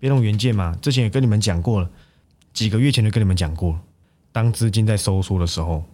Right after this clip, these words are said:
这种零组件、电子相关的类型，资金会找到去处。是什么去处？你有听说国巨单接到二零二七年吗？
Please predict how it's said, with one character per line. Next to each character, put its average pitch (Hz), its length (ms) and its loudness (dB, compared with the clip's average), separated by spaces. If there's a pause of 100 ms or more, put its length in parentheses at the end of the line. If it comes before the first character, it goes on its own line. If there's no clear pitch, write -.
(680)
这 143 100 -2
种 98 240 -2 (560)
零 117 320 2
组 92 260 0
件、 98 280 0 (500)
电 127 200 0
子 92 200 -2
相 98 240 2
关 95 180 0
的 90 80 2
类 87 180 2
型， 78 280 -4 (640)
资 127 220 -4
金 127 200 2
会 123 140 4
找 80 200 -2
到 95 120 2
去 95 240 0
处。 90 240 -2 (1160)
是 - 120 -20
什 113 80 -2
么 95 100 2
去 110 180 0
处？ 101 240 0 (600)
你 139 100 0
有 127 100 4
听 120 240 2
说 120 180 2
国 98 220 -4
巨 110 180 -2 (120)
单 101 200 2
接 104 200 0
到 101 240 0
二 113 100 -2
零 92 180 2
二 101 80 2
七 92 200 0
年 87 160 0
吗？ 80 160 -2